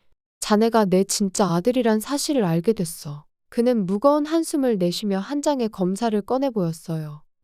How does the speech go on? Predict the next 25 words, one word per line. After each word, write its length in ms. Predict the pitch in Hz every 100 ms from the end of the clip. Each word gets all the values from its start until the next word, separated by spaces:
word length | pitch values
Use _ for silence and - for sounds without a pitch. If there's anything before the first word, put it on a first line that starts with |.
| 226
"이게 160 | 220
내가 280 | 202 202 262
자네를 500 | - - 190 233 262
찾게 320 | - 349 370
된 260 | 349 247 180
유전자 480 | 190 262 277 247 214
검사 420 | - 190 196 247
결과일세. 840 | - 185 185 208 180 - 147 143 _ _
내 180 | - 233
머리카락 720 | 180 185 262 285 285 254 233 233
그리고 420 | - 226 226 226 220
자네 300 | - 185 202
것을 360 | 208 214 - 185
함께 320 | 220 233 240
분석한 600 | 233 - 214 320 - 311
것일세. 640 | 240 214 175 165 147 139 _ _ _
우리 220 | 226 277
둘은 380 | 277 220 254 277
부자 300 | - 226 240
관계, 540 | 226 190 190 208 214 - _ _ _
즉 240 | 233 233 - _ _ -
아버지와 600 | 202 302 311 302 254 185
아들로 340 | 180 208 208
일치한다고 720 | - 226 - 311 277 240 208
나왔네." 580 | 175 165 175 165 143 143